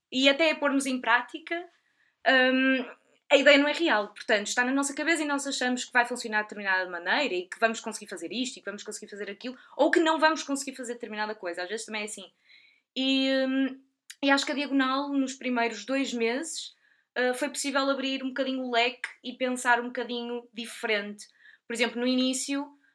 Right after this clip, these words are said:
ah, uma das ideias também era dar suporte em termos de, de aulas, como eu também dou aulas de dança, tentar ligar um bocadinho isso. Hum, mas para efeitos de comunicação, lá está, eu pensava, mas eu,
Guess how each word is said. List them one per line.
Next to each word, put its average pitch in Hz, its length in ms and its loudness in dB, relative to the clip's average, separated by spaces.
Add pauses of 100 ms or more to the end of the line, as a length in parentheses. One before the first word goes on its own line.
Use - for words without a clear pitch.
(220)
ah, 247 260 0 (300)
uma 277 240 4
das 269 160 -2
ideias 262 400 -2
também 262 320 -2
era 233 160 -2
dar 226 160 4
suporte 240 640 0 (180)
em 233 140 -4
termos 226 400 -4
de, 220 140 -8
de 214 160 -2
aulas, 208 340 4
como 220 160 -10
eu 202 60 -10
também 208 240 -10
dou 220 160 0
aulas 208 300 -2
de - 40 -20
dança, 208 340 -6
tentar 233 400 0
ligar 220 220 -2
um 214 60 -4
bocadinho 208 360 -10
isso. - 260 -16 (500)
Hum, 220 480 0 (120)
mas 247 480 0 (140)
para 294 120 4
efeitos 294 260 -4
de - 60 -10
comunicação, 285 500 -4
lá 269 80 0
está, 285 220 2
eu 226 80 -2
pensava, 220 300 -8
mas 226 160 -8
eu, 370 100 -8